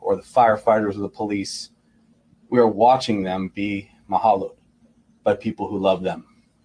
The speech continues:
Do mistakes happen? Absolutely. In a crisis circumstance.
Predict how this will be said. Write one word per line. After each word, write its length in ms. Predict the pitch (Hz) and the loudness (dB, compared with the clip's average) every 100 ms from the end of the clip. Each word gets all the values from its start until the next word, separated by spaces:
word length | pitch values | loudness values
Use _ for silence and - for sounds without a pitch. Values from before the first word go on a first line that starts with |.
| _ _ _ - _ _ _ _ _ _ - | _ _ _ -20 _ _ _ _ _ _ -4
Do 80 | |
mistakes 380 | 117 113 123 117 | -2 2 0 2
happen? 400 | 117 113 117 117 - | 0 0 0 -8 -2
Absolutely. 720 | 117 98 95 92 123 - 87 - _ _ _ _ _ _ | -2 -2 -8 -6 -6 -6 -16 -18 _ _ _ _ _ _
In 100 | 104 | -10
a 60 | 101 | -4
crisis 400 | 107 98 107 - | -2 -2 -4 -8
circumstance. 760 | 95 - 95 101 87 - - | -8 -8 -10 -10 -10 -12 -20